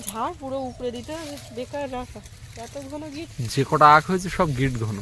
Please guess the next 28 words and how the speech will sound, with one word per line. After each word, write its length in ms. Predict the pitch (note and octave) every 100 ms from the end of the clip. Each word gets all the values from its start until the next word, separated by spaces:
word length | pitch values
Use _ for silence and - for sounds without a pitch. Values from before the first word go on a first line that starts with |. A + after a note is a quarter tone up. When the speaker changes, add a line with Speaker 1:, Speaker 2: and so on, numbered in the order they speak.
| -
Speaker 1:
এইটা 360 | G3+ A#3 B3 B3
দেখো, 340 | A3+ C4+ G4+ A#4
এ 200 | F#4+ G4 - -
কখন 300 | C#4+ C#4 A4 A4
ছাড়াবে 380 | - G#4 G#4
আর 120 | G#4+ G4+ F4+
কখন 200 | F4+ G#4+
ক-, 200 | F#4+ D4+ - - - - -
কোথায় 260 | G4+ G#4 F#4+
খাবে? 260 | D#4+ A3 G3+ - - - - - - - - - - - - - - - - - - - - - - - -
লাউ 260 | A3+ A#3+
শাক 200 | B3+ D4+ -
পাড়তে 300 | D#4 D#4 F4
তো 140 | C#4+ E4+ E4+ -
চালে 240 | A#3+ A3 B3
উঠতে 260 | D#4 - F4+
পারলাম 300 | D#4 C#4+ B3
না, 140 | A3+
তাই 160 | A3 B3
এইটাই 420 | A#3+ C4 - C#4+
এই 140 | C#4 C#4+
কলা 260 | B3 A3+ A#3+
গাছে 220 | B3+ D4+
উঠেছিল, 420 | D4+ C#4 D#4 B3+ F3 - - - - -
তো 60 | A#3+
সেটাই 340 | - A#3+ C4+
টেনে 260 | C#4 C4 C4
নামালাম। 440 | B3 A#3 B3 A#3+